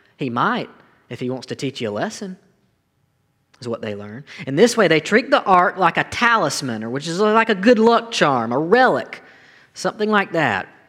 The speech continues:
This is not without reason. The ark has been associated with ex-, with success in battle before. If,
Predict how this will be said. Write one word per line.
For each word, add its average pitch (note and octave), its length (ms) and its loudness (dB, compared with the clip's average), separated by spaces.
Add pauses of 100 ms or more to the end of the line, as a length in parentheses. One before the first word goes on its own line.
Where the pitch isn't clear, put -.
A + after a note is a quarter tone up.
(600)
This F#3 160 -2
is A3 80 -2
not B3 240 6
without C#4+ 360 4
reason. B3+ 560 4 (480)
The G3+ 140 2
ark G3 320 4
has A3 140 4
been A#3 160 4
associated A#3+ 720 4
with A3+ 200 6
ex-, - 260 0
with G#3+ 220 4
success B3+ 640 2
in A#3+ 140 0
battle G3+ 300 4
before. A#3+ 460 2
If, D3+ 140 -2